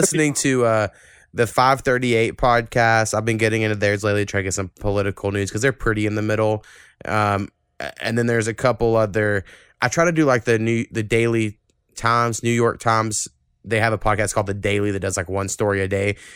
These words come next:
But I listened to one today, uh, where a woman interviewed Harvey Weinstein's attorney, in which the attorney just was like, "Everyone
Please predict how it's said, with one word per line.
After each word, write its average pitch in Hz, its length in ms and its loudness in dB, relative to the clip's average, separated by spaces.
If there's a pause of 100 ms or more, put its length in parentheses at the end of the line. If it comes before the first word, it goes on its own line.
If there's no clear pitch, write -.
(140)
But 120 60 2
I 120 60 6
listened 131 340 2
to 127 80 4
one 120 220 2
today, 104 680 0 (440)
uh, 104 140 2
where 104 140 2
a 104 100 2
woman 113 380 0
interviewed 107 520 -2
Harvey 104 300 2
Weinstein's 101 760 -2
attorney, 98 760 -2
in 98 140 -4
which 98 260 -4 (100)
the 107 200 -4
attorney 135 340 0
just 113 220 -2
was 107 140 -4
like, 101 240 0
"Everyone 123 580 2